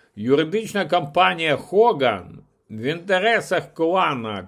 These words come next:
Пінчука Кучми, в інтересах банківського дому Ротшильдів, в інтересах уряду Великобританії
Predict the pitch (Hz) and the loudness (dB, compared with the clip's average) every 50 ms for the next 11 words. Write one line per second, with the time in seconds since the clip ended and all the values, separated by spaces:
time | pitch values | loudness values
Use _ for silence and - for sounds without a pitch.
0 | _ - 135 139 139 127 107 147 147 151 165 160 151 147 151 - 147 156 143 113 | _ -8 -8 -8 -8 -6 -6 -6 -6 -2 0 -2 -2 -2 -4 -8 -6 -4 -4 -4
1 | 92 - - 95 90 92 90 90 101 117 131 127 - 151 151 175 196 185 151 185 | -6 -10 -14 -14 -12 -12 -10 -8 -8 -8 -8 -6 -4 -4 0 0 0 -2 0 -2
2 | 180 165 143 131 160 165 156 147 135 139 147 143 127 110 - - 139 131 127 123 | -4 -4 -2 0 0 0 0 -2 -4 -6 -6 -6 -6 -6 -10 -6 -4 -2 -2 -2
3 | 120 120 127 127 123 123 123 117 110 117 117 135 147 156 143 - - - - 87 | -4 -6 -6 -6 -6 -6 -6 -6 -6 -4 0 0 2 2 0 -2 -4 -10 -10 -10
4 | 82 82 - - - - _ _ _ _ _ _ _ - - - - - - _ | -10 -12 -18 -20 -20 -20 _ _ _ _ _ _ _ -20 -20 -20 -20 -20 -20 _
5 | - 104 117 139 170 185 180 185 196 185 190 226 247 226 175 151 190 165 - - | -10 -4 -2 -2 -2 -2 -2 0 0 2 2 2 2 0 0 0 -2 -4 -4 -6
6 | - _ - 175 190 190 185 170 151 131 123 117 120 120 117 117 127 131 131 127 | -12 _ -6 -2 0 0 2 2 2 0 0 0 -6 -6 -4 -2 -2 0 0 -2
7 | 127 117 - 131 120 110 104 123 127 123 120 - - 147 165 170 170 135 120 104 | -2 -4 -2 -4 -4 -4 -4 -4 -4 -4 -4 -2 0 0 2 2 0 -4 -6 -10
8 | 92 90 90 - | -10 -12 -16 -20